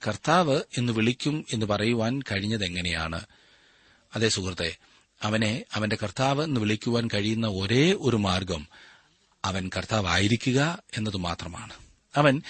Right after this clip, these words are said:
കർത്താവായി തീരുന്നതിനുള്ള ഏക മാർഗം ദാവീദിന്റെ മകനേക്കാൾ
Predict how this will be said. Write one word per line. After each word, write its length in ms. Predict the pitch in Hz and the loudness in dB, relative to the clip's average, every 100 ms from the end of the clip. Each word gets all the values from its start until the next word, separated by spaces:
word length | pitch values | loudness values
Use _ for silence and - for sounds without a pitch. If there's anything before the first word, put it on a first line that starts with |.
| - - - | -14 -6 -2
കർത്താവായി 420 | 117 156 170 180 | 0 2 4 4
തീരുന്നതിനുള്ള 760 | 185 135 135 151 156 147 139 | 4 2 4 4 0 0 2
ഏക 360 | 135 110 117 139 | 4 6 4 4
മാർഗം 640 | 135 101 107 117 92 113 | 4 2 0 0 -2 -2
ദാവീദിന്റെ 540 | 107 95 117 120 127 135 | 0 2 4 2 2 0
മകനേക്കാൾ 680 | 95 98 110 110 127 147 | 0 2 0 2 2 2